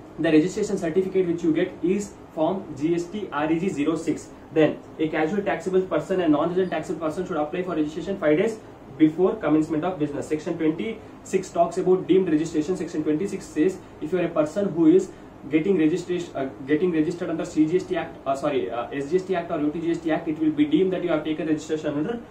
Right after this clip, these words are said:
C G S T Act. Section twenty-seven is, uh, talking about the special provision which is applicable to a casual taxable person or non-resident taxable person. Non-resident taxable person and casual taxable person has special provisions. So what are the special provisions?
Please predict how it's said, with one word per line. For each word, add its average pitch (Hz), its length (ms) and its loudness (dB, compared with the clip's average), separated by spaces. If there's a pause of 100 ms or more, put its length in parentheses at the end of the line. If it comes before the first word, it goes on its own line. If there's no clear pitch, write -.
(140)
C 156 180 0
G 156 140 4
S 151 80 0
T 160 120 2
Act. - 140 0
Section 160 320 -4
twenty-seven 156 960 -2 (380)
is, 180 300 4
uh, 139 220 2
talking 165 300 0
about 180 200 0
the 185 60 0
special 185 340 -6
provision 160 340 -2
which 165 140 -2
is 151 80 0
applicable 156 480 -2
to 165 200 2
a 220 140 0 (260)
casual 185 400 4
taxable 180 380 0
person 180 300 -2
or 170 120 0
non-resident 214 520 2
taxable 180 260 -2
person. 160 320 0
Non-resident 208 420 0
taxable 180 300 -4
person 185 240 -4
and 170 80 -2
casual 170 260 -2
taxable 175 320 -2
person 170 240 -6
has 175 200 -4 (180)
special 214 540 0
provisions. 208 520 2 (140)
So 202 120 -6
what 196 180 2
are 233 60 -2
the - 100 0
special 202 260 -2
provisions? 190 400 4